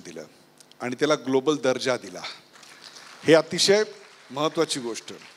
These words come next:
दुसरी गोष्ट म्हणजे केवळ व्यवसाय केला नाही, तर त्यांनी त्या व्यवसायात एक प्रचंड मोठं दुर्मिळ असं सामाजिक भान त्यांनी जपलं. आणि तिसरं आणि अत्यंत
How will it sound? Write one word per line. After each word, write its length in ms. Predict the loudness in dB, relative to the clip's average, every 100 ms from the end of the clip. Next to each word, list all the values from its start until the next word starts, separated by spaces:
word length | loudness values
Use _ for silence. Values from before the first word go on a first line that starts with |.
| -20 -20 -20 -20 -20 -20 -10
दुसरी 340 | -4 -2 0
गोष्ट 300 | 4 4 4
म्हणजे 360 | 0 0 -2 -4
केवळ 400 | -4 -2 2 2
व्यवसाय 480 | 2 -2 0 2 2
केला 300 | 0 -8 -8
नाही, 300 | -10 -18 -20 -20 _ _ _ _ _ _ _ _ _ _ _
तर 100 | -6
त्यांनी 300 | -2 -2 -4
त्या 200 | -2 -2
व्यवसायात 680 | 0 -2 -2 0 2 2 0 -6 -20 -20 _ _ -10
एक 120 | -10 -6
प्रचंड 440 | -4 -2 0 0 -2
मोठं 360 | -2 -4 -4 -6 -4
दुर्मिळ 420 | -2 2 4 2 -4 -16 -20 _ _ -8
असं 220 | -4 -2
सामाजिक 720 | 0 -2 -2 -2 0 0 -2 -6 -6
भान 360 | 0 2 0 -6 -20 _ _ _ _ _
त्यांनी 180 | -6 -4
जपलं. 400 | -2 -4 -4 -12 -14 -20 _ _ -20 -20 _ -16
आणि 140 | -12 -12 -2
तिसरं 300 | 2 4 4
आणि 100 | 2
अत्यंत 640 | -6 -10 -6 -6 -4